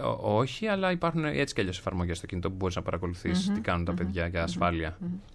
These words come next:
Speaker 2: Το επόμενο ταξίδι πότε είναι;
Speaker 1: Τώρα είναι σε μια εβδομάδα στην Ήμπιζα για παρουσίαση άλλων,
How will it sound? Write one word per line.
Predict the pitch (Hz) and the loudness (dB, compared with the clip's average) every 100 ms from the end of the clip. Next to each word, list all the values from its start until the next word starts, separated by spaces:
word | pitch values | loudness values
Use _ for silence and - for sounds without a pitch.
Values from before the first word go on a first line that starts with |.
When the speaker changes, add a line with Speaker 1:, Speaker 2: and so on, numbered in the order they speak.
| - - - | -18 -16 -6
Speaker 2:
Το | |
επόμενο | 175 196 196 | 2 2 2
ταξίδι | 196 - 190 | 0 -2 -2
πότε | 190 190 | -2 0
είναι; | 180 180 226 277 - | 0 2 0 -2 -2
Speaker 1:
Τώρα | 110 120 | 0 2
είναι | 123 | 0
σε | 123 107 | -2 0
μια | 113 | 0
εβδομάδα | 110 104 104 104 | 0 0 0 -2
στην | - 98 92 95 | -4 -8 -6 -6
Ήμπιζα | 95 120 117 | -4 -4 -2
για | 113 | -2
παρουσίαση | 101 95 - 104 98 | -2 -4 -4 -4 -2
άλλων, | 98 85 82 - | -2 -2 -4 -6